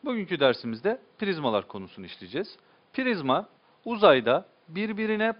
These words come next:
paralel iki tane eş yüzeyimiz olsun. Burada A B C D E beşgenimizle üstteki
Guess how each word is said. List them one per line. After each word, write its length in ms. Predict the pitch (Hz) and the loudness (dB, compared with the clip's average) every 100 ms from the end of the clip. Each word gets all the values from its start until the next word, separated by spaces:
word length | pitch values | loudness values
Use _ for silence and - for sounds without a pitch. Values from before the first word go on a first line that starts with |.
| _ | _
paralel 520 | - 196 160 143 151 202 _ _ - | 4 6 8 6 4 2 _ _ -18
iki 200 | - 233 | -12 -6
tane 540 | - 165 151 170 214 _ _ | 4 4 4 0 -4 _ _
eş 280 | 202 196 - | 0 0 -2
yüzeyimiz 460 | 127 113 95 90 131 | -6 -4 -4 -6 -2
olsun. 440 | 151 143 160 165 | -2 -2 -12 -6
Burada 300 | 135 127 117 | -2 0 4
A 220 | 123 120 | 4 4
B 200 | 123 123 | 2 -2
C 280 | 117 120 113 | -2 -4 -2
D 140 | 120 | -2
E 300 | 110 110 117 127 - _ - | -2 -2 -6 -8 -20 _ 0
beşgenimizle 840 | 120 - 120 104 113 123 117 143 - _ - _ - | 0 0 -8 -6 -8 -6 -2 -2 -4 _ -20 _ -18
üstteki 500 | - 143 120 143 | -8 -8 -4 -6